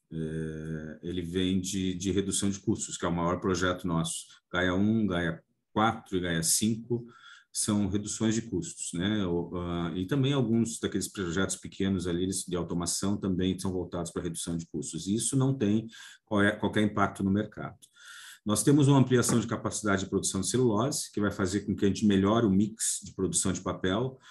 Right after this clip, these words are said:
Eh, deixamos de produzir de papéis para papelão do lar e vamos produzir papéis, eh, à base de fibra virgem, eh, no mercado, e tem demanda para os nossos papéis, e a gente consegue sempre calibrar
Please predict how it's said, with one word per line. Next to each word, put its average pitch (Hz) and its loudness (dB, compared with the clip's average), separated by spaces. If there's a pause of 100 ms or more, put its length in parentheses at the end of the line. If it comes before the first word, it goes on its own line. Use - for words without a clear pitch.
(180)
Eh, 82 -6
deixamos 107 6
de 101 2
produzir 92 0
de 90 -4
papéis 92 0
para - -4
papelão 92 0
do 92 0
lar 92 2
e 90 0
vamos 87 -4
produzir 82 -8
papéis, 87 -2 (340)
eh, 90 2
à 85 4
base 90 2
de - -10
fibra 85 0
virgem, 82 -2 (100)
eh, 80 -2
no 87 2
mercado, 113 2
e 165 0
tem 151 4
demanda 139 4
para 90 -6
os 82 -6
nossos 87 -4
papéis, 92 0
e 98 0
a 90 4
gente 92 -2
consegue 101 2
sempre 139 2
calibrar 98 2